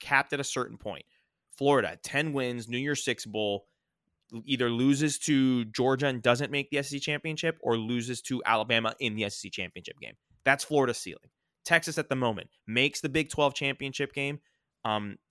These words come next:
loses to Oklahoma, nine, ten win season at best,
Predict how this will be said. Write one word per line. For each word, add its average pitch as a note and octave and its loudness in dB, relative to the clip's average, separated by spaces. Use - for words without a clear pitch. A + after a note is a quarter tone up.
loses B2+ 2
to B2+ 4
Oklahoma, A2+ 0
nine, C3 4
ten C3+ -2
win B2 0
season A2+ -2
at A2 2
best, A#2 2